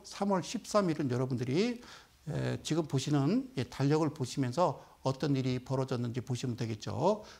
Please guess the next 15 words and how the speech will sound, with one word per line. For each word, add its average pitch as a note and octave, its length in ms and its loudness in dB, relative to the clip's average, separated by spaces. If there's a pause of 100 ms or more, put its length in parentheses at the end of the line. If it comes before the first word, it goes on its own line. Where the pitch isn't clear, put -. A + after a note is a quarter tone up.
(140)
그 A3 340 2
이후에는 F#3 800 4
주가가 C#3 720 2 (320)
거래량 D#3 460 4
동반해서, C#3+ 760 2
그러니까 D#3+ 480 4 (380)
초반에 B3 460 6
들어왔던 E3+ 760 4
이 D#3+ 180 4
거래량과 C#3 920 4
십사 - 480 2
퍼센트 F#3+ 540 0
닿았을 C#3+ 360 -2
때 C#3+ 100 -2
거래량, C#3 580 0